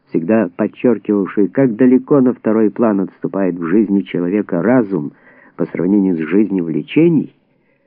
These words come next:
теперь пытается отобрать у человека драгоценный способ удовлетворения желаний и компенсировать его интеллектуальной пищей. Сколько обвинений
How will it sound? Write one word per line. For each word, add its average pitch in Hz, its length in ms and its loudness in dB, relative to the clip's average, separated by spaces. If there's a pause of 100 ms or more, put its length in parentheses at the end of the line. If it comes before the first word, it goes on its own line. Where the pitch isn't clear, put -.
(520)
теперь 101 280 -2
пытается 127 560 2
отобрать 131 500 2
у 139 60 0
человека 135 480 2
драгоценный 131 760 2 (160)
способ 143 440 0 (100)
удовлетворения 120 720 2
желаний 160 580 0 (500)
и 127 100 4
компенсировать 139 960 4
его 139 180 6
интеллектуальной 110 1040 2
пищей. - 600 -12 (3250)
Сколько 180 680 2
обвинений 120 920 2